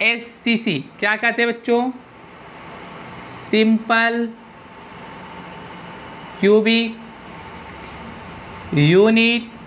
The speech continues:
सेल। और साथ में बच्चों हम इसे क्या कहते हैं, एससीसी कहते हैं। क्या कहते हैं, एससीसी। और बच्चों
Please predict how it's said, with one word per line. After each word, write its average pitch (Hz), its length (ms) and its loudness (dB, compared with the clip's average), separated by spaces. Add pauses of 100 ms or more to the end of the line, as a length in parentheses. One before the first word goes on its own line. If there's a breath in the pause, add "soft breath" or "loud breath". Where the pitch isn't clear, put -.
(220)
सेल। 226 440 0 (680)
और 202 100 4
साथ 233 380 2
में 269 160 -2
बच्चों 233 540 0
हम 214 180 -2
इसे 220 200 2
क्या 214 220 0
कहते 202 300 -2
हैं, - 180 -16
एससीसी 202 540 0
कहते 131 340 -2
हैं। - 120 -6
क्या 214 160 2
कहते 233 280 0
हैं, 147 240 -6 (1900)
एससीसी। 151 580 -2 (1900)
और 240 220 6
बच्चों 233 500 0